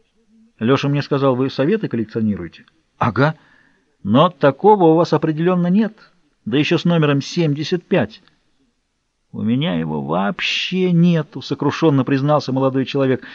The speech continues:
«Теперь будет, здорово. А по ценам что?» «Вот, посмотрите», сказал Смолин, протягивая ему листок. «Я тут все записал». «Ого! А что вы хотите?» пожал плечами Смолин.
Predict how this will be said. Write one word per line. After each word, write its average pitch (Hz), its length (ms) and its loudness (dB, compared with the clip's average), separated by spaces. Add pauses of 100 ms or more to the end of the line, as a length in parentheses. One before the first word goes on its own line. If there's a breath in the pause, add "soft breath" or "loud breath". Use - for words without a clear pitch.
(160 loud breath)
«Теперь 165 240 -2
будет, 139 420 -2
здорово. 131 600 0 (220 loud breath)
А - 120 -4
по 156 100 2
ценам 196 240 2
что?» - 260 -10 (640)
«Вот, 196 240 -6
посмотрите», 139 560 -2
сказал 139 300 0
Смолин, 175 340 0
протягивая 117 520 2
ему 117 180 2
листок. 160 380 0 (480 soft breath)
«Я 151 140 2
тут 143 160 -2
все 175 240 -2
записал». 147 520 -4 (1040)
«Ого! 131 840 4 (560)
А - 120 -8
что 180 280 2
вы 117 120 2
хотите?» 160 500 -4
пожал 117 280 2
плечами 120 360 0
Смолин. 92 380 -2